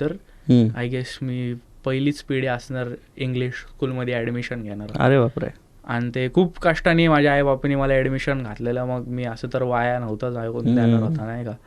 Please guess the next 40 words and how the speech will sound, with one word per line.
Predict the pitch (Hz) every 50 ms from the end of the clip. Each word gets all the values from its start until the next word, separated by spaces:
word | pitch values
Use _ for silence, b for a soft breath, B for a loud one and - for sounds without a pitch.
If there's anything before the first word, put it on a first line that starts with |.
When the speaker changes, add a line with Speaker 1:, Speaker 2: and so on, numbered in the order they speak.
| b b b b b b b b b b b - -
Speaker 1:
मग | 123 123 123 120 - -
तेच | 147 147 -
सातवी, | - 123 117 123 - 131 131
आठवी, | 123 120 117 117 127 131 127
नववी, | 127 123 120 120 123 131 131 127 127 123 127 - - - - -
दहावी | 110 107 107 113 123 127 123 123 123
फुल | 117 - 123 123 123 120
एकदम | 120 117 120 123 123 123
प्रॉपर | 117 120 117 113 113 - 131 127
म्युझिक, | 123 123 120 120 120 123 123
म्युझिक | 123 120 120 120 120 123 123 120 - b b b b b b b b b -
फुल | 160 170 175
टाइम | 175 190 185 175
नव्हतं | 151 127 120 127 151
करायचो, | 143 131 127 120 120 123 127 113
फक्त | 127 131 - - - 160 151 - -
हॉबी | - - 135 131 139 135 120
की | 113 - - - - 117
Speaker 2:
अच्छा. | 117 113 120 - 107 107 110 - b b b -
Speaker 1:
इकडं | 123 - 139 139 139
जायला | 135 127 127 131 135
मला | 135 131 131 135 127
आवडतं, | 123 123 131 139 135 131 131 123 120 117
म्हणजे | 120 120 123 123 131
मला | 131 127 131 135 135
माझं | 131 127 127 127 135
झोन | 131 127 139 143 151 147
भेटलेला | 120 113 - 120 113 110 107 107
की | 107 120
मला | 127 127 123 120
Speaker 2:
हम्म. | 117 110
Speaker 1:
काय | 104 104 110
आवडतं. | 110 107 110 113 - 120 - - b b b b b b b b b -
बाकी | 113 113 - 135
माझ्या | 131 131 131 139 135
फॅमिलीमध्ये | 139 127 131 139 139 143 139 139 139 139
कोणच | 135 - 139 143 143 143 - -
म्युझिकमध्ये | 131 127 127 131 123 131 127 127 127 123
इंटरेस्टेड | 120 120 120 123 120 - - - 135 131
नाहीये. | 127 127 123 120 117